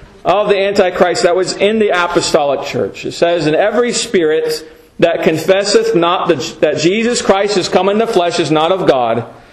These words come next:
And this is that spirit of antichrist, whereof ye have heard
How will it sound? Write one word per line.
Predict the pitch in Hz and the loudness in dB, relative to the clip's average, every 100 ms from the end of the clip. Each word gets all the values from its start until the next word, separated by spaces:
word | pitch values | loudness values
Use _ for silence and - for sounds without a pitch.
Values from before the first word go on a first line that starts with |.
| - - - _ - | -20 -20 -20 _ -2
And | 156 156 | 0 2
this | 175 180 | 0 0
is | 208 170 | 0 2
that | 196 202 | 0 0
spirit | - 247 247 190 - - | -2 0 0 0 -2 -2
of | 143 139 | -2 0
antichrist, | 143 139 143 127 - 135 131 135 - - - - _ _ _ - | -2 0 0 -2 0 0 0 -2 -6 -12 -18 -20 _ _ _ -4
whereof | 143 151 156 160 156 - - - | 0 0 0 -2 -4 -6 -14 -10
ye | 151 131 165 - - | -2 0 -2 -6 -10
have | - 131 | -4 -2
heard | 117 - 240 156 123 123 | -2 0 2 2 0 -2